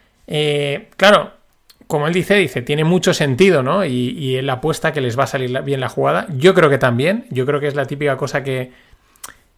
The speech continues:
que salvo que se tuerzan o que al final hay alguna le-, alguna, alguna, algún tema que no tenga, que no tengamos en cuenta a día, a día de hoy, y es difícil de tener hasta que no se pone en práctica, es muy probable que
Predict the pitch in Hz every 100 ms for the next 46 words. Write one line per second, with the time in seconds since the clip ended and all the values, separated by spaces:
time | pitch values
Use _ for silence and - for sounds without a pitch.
0 | - 156 - 151 147 147 151 147 220 226
1 | 185 180 151 143 - 156 175 175 170 156
2 | 160 160 160 156 160 - - - _ _
3 | - 151 170 165 170 156 139 180 180 180
4 | 165 - _ _ - - 143 175 185 196
5 | 185 113 139 - 135 175 175 - 147 147
6 | 160 160 _ 160 151 147 135 135 123 165
7 | 147 147 139 127 135 139 131 127 131 190
8 | 165 131 127 131 139 127 123 127 143 123
9 | 131 123 123 147 147 139 120 160 143 151
10 | 165 214 - _ _ _ _ 160 165 160
11 | 156 170 165 143 120